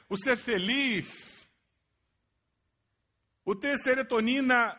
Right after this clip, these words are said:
na veia ali o tempo todo como razão de existência. É por isso que é tão difícil ensinar nossos filhos que ele quer aquele joguinho, mas não vai ter.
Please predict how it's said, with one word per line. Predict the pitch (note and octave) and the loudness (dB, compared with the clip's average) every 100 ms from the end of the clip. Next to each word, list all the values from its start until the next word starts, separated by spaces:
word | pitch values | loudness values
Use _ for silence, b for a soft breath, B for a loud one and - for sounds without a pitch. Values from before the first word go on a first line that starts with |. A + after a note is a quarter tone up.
| - | -2
na | G#3 | 0
veia | G3 B2 B3 C4 A#3+ G3+ F#3 | 0 0 2 4 4 4 2
ali | G3 A#3 | 2 -2
o | G#3 | -2
tempo | B3+ C4 A3+ | 0 0 -2
todo | G3 A#3+ C#4+ D4 C4+ G#3 | -4 2 4 4 2 -2
como | A#3 C#4 | -4 0
razão | C#4 C#4+ C4+ C#4+ | 0 0 -2 -4
de | D4 | -4
existência. | C4+ - - D4+ D#4 - D4+ F#3+ F#2+ - _ _ _ _ _ _ _ _ _ b b b - | -8 -8 -2 -2 -2 -6 0 0 0 -14 _ _ _ _ _ _ _ _ _ b b b 0
É | C#4+ | 0
por | E4 | 0
isso | C#4+ B3 | -2 -2
que | C#4+ | -2
é | |
tão | D#4 | -2
difícil | C#4+ B3 - E4+ E4 - - D3 - - b b | -2 -4 -2 0 0 -2 -6 -6 -6 -20 b b
ensinar | C#4 C#4 D4+ C4+ C#4+ D4 | -4 -2 0 2 2 2
nossos | C4 G#3+ G3+ | 0 -4 -8
filhos | - D4+ D4 B3 - | -2 -2 0 -2 -4
que | C4 | -2
ele | C4+ B3 | -2 -2
quer | - C4 | 0 0
aquele | C4 A#3+ A3 | 0 -2 -4
joguinho, | E3+ F#3+ F#3+ C4 C#4 | 0 0 0 -2 0
mas | C4 C4 | 2 0
não | B3+ C#4 | 0 -2
vai | C4+ C4 | -2 -4
ter. | - C4 C#4+ C#4+ A3 | -4 -2 0 0 0